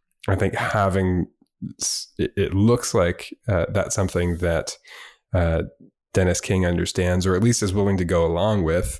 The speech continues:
uh, and continue this conversation. He almost sounds like somebody who really wants to change the voting system. Um, you know, I haven't seen many other leaders, uh, you know, including the N D P in Alberta or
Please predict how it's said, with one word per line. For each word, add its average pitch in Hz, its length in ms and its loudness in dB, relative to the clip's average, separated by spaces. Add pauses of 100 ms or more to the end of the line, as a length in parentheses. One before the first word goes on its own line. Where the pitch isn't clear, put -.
(120)
uh, 87 320 0 (120)
and 95 160 -2
continue 95 380 2
this 80 160 0
conversation. 92 800 0
He 123 180 -2
almost 151 320 2
sounds 101 220 0
like 95 140 -2
somebody 85 520 0 (220)
who 127 320 2
really 92 380 2
wants 110 380 0
to 117 100 -2
change 120 260 2
the 117 100 0
voting 127 320 4
system. 87 540 0 (400)
Um, - 640 0 (180)
you 117 80 2
know, 90 220 4 (100)
I 92 120 2
haven't 98 320 2
seen 101 240 4
many 92 240 2
other 87 440 0
leaders, 95 680 2 (100)
uh, 90 360 0
you 98 100 0
know, 85 140 0
including 98 560 2
the 90 480 0 (100)
N 92 120 2
D 87 100 2
P 92 180 2
in 87 80 2
Alberta 104 680 4
or 82 640 0